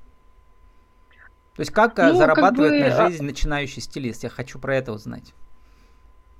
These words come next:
Speaker 2: Опять же, это, э, всё про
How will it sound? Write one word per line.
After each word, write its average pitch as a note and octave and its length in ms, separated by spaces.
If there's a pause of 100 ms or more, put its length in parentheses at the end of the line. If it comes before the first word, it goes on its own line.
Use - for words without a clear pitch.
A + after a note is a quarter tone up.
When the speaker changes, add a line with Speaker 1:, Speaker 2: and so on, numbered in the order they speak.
Speaker 2:
Опять C4+ 420
же, C4 200
это, A3+ 760 (240)
э, A3 340
всё C4 400
про G#3+ 580